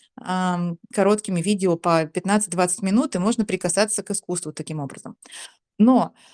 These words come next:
а, не должно быть так, что вот один раз сходили, и всё. И вот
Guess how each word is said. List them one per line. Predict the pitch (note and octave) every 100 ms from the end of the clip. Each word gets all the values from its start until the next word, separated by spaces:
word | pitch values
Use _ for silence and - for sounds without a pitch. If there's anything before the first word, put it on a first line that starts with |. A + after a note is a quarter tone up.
| _
а, | - F3 E3+ -
не | A3
должно | A#3 A#3+ D4 G4
быть | C#4 -
так, | D4+ G#4+
что | - B3+ A#3+
вот | A3+ -
один | G#3 C4
раз | C4 G#3
сходили, | - G#3+ C#4 F#4+
и | - C4+
всё. | C4 - A3+ D#3+ - _ _ _ _ _ _ _
И | C4+
вот | C4 G#3+